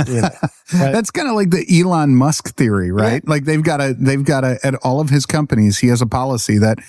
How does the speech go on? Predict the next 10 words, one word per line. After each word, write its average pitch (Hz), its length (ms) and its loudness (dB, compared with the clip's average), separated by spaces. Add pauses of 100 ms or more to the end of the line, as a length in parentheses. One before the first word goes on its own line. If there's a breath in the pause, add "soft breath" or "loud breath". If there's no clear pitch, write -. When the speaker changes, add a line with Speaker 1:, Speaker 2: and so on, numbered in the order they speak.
(240 loud breath)
Speaker 2:
if 120 180 -2
you're 123 180 4
in 139 80 0
a 127 40 0
meeting 123 440 2
and 107 140 4
it 110 140 4
isn't 131 440 0
for 139 160 -2
you, 120 460 0